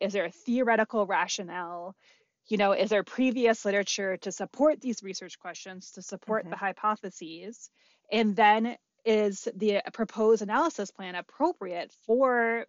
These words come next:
Speaker 1: those research questions? Will the analysis be able to, an-, you know, help, uh, answer your hypothesis or support you s-, a hypothesis, uh,
Speaker 2: Right.
Speaker 1: or not support it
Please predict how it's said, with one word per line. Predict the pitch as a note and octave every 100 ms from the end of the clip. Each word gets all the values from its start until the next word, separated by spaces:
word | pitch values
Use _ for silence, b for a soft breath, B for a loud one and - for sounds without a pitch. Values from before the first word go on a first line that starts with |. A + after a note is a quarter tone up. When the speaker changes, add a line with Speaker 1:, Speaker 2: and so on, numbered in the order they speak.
| F#3
Speaker 1:
those | F#3+ F#3 F#3
research | F3 F#3+ E3
questions? | - D#3 - E3 F#3+ E4+ - - _ _ _ _ _ - -
Will | A3+
the | G#3
analysis | G3+ G#3 G3+ A#3 A#3+
be | A#3
able | G#3+ G#3+
to, | A3 -
an-, | G3+ G3
you | G3+
know, | E3+ G3+ B B B
help, | C4 A#3+ A#3+ - -
uh, | A3 G#3 F#3+ A3
answer | A#3 C4+
your | B3 A#3
hypothesis | A3 G#3 G#3 F#3+ G#3+ A3+
or | A#3
support | C4 A#3 A#3+ B3 _ -
you | A3+
s-, | - _ - -
a |
hypothesis, | A3+ A#3+ A3+ G3 G#3+ - A#3+ F4+ - b b b b A3+
uh, |
Speaker 2:
Right. | A3+ A3 G#3+ G3+ - - A3 -
Speaker 1:
or | A#3 A3+
not | F#3+ F3+
support | A3+ G#3+ G#3
it | B3+